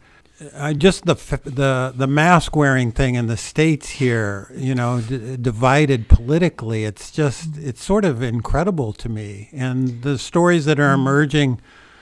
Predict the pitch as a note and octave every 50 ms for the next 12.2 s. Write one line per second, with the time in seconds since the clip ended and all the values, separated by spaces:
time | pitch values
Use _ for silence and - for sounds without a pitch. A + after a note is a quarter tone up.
0 | _ _ - C3 B2 - - - D#3+ D3 - D#3+ D3+ C3+ C3 C3+ C3 C3+ C#3 C#3+
1 | C#3+ C#3+ C#3+ C#3 C#3 C#3 C3+ C3+ C3+ C#3 C3+ C#3+ C#3 B2 A#2+ B2+ C3 C3 C3+ C#3
2 | C3 - - - - - - - C3+ C3 C3 B2 B2 B2 A#2+ A#2 - - D#3 D#3+
3 | F3 E3 - - - E3 E3 D#3 D3+ E3 E3+ F3+ F3 F3+ - D#3+ D3+ D3+ C3+ C#3
4 | D3 C#3+ C3 A#2 - - - - - - - - _ - A2+ F3+ F3 C#3+ D#3+ E3
5 | D#3 D3 B2+ - D#3 D#3 E3+ F3+ D3+ C#3+ A#2+ A#2 A#2 G#2+ - - C3 B2+ C3+ C#3
6 | A#2+ - - D3+ D3+ C#3 - D#3 D#3 D3+ - - C3+ D3+ D#3+ E3+ C#3 E2+ - -
7 | - - - _ _ - - - D#3 C#3+ B2 C3+ F3+ G3 - - G#3 G#3 G#3 F#3+
8 | E3+ C#3 - _ _ - B2 - - - B2+ C3 C3 C#3+ D3+ E3+ E3+ F3 F3 E3+
9 | D#3 D3+ B2 A#2+ C#3 C#3 A2 - - - C#3+ C#3+ D#3+ E3+ E3 F3 D3+ - - F3
10 | E3 E3+ F3 F3 F3 D#3 C#3 B2 A2 - - - C#3 C3+ C3+ D3+ D3+ D3+ D3+ D#3
11 | C#3+ C3 A2 - C#3+ D#3+ - - - - F3 E3+ E3+ D#3+ D#3+ F3 F3+ F#3 F3 -
12 | - - -